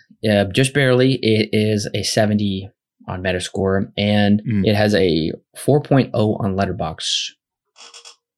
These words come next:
Speaker 2: Yeah, so, I mean, overall, it looks like it's very, very high, which is,
Speaker 1: Mm-hmm.
Speaker 2: you know, kinda to be expected with, given a movie like this.
Speaker 1: So, Alan,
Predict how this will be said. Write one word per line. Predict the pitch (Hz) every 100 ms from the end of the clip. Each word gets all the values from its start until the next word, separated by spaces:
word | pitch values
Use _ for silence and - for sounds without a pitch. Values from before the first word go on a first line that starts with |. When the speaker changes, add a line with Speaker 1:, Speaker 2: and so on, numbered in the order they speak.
| _ -
Speaker 2:
Yeah, | - -
so, | - 160 196 _ _
I | 165
mean, | 196
overall, | 190 240 311 196 131 156 131
it |
looks | 135 127
like | 123
it's | 123 110 117 - -
very, | 123 143 123
very | 113 110 98
high, | 101 92 73 98 104 _ _ _ _
which | 139 -
is, | 104 101 120 -
Speaker 1:
Mm-hmm. | 143
Speaker 2:
you |
know, | 127 113 - - - - -
kinda | - 294 208
to | 214
be | 175
expected | 147 143 131 113 139 147 190
with, | 131 - _ 123
given | 139
a | 123
movie | 123 110
like | 104
this. | 98 104 - - _ _ _ _ -
Speaker 1:
So, | - 202 190
Alan, | 175 190 196